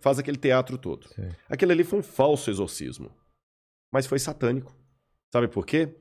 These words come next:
Speaker 1: O diabo aproveita essa questão porque ele sabe que algumas pessoas vão ficar com medo.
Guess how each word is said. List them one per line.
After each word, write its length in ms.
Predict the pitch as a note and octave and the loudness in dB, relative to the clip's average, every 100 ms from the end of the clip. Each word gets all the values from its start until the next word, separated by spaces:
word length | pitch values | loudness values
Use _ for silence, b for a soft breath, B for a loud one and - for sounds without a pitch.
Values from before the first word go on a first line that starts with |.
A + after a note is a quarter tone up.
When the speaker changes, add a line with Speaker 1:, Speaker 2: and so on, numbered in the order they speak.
| b b | b b
Speaker 1:
O 100 | - | -6
diabo 300 | A2 A2+ B2 | 0 0 2
aproveita 640 | C3 C#3 C#3 E2 B2 C3 | -2 0 -2 4 4 4
essa 200 | A#2+ - | -2 -4
questão 500 | G#2+ G2 - C3+ B2 - b b b - | -6 -6 -2 0 0 -4 b b b -8
porque 180 | A2+ E3 | -4 -2
ele 80 | D3+ | -2
sabe 400 | - B2+ A2+ G2 | 0 2 2 0
que 120 | A#2+ | -2
algumas 300 | G2+ D3+ D#3+ | 0 -2 0
pessoas 680 | A2 - B2 A2+ D#2+ - - _ _ _ _ _ _ _ _ | -2 0 0 0 -2 -8 -16 _ _ _ _ _ _ _ _
vão 100 | A#2+ | 0
ficar 280 | A#2+ C3+ A#2+ | 2 0 -2
com 160 | - D3 | 0 0
medo. 420 | B2 G#2+ F2 D#2 | 2 2 0 -10